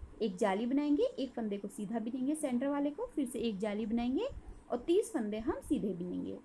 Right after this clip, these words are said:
इकसठ फंदे हैं, तीस तीस फंदे हम सीधे बिनेंगे और center के फंदे पे हम एक एक जाली बनाएंगे।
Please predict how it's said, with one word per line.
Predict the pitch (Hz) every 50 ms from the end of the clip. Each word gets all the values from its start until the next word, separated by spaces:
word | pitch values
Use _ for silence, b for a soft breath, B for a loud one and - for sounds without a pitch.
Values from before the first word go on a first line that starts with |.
| - - - - - - - - - - - - - -
इकसठ | 277 269 - - 349 359 349
फंदे | - 349 311 294 285 320
हैं, | 320 339 539 679 - - -
तीस | 285 277 - -
तीस | 294 285 294 -
फंदे | - 262 254 247
हम | 269 285 269
सीधे | 277 - 262 247 277 277
बिनेंगे | 240 285 277 285 285 294 480
और | 659 - - - 220 220 233
center | 240 - 240 233 240 240 339
के | 320 392
फंदे | - - 285 233 220 220
पे | - 240
हम | 233 240 240 233
एक | 208 202 -
एक | 349 392 -
जाली | 285 240 196 180 185 190
बनाएंगे। | 180 190 180 170 - - - 175 185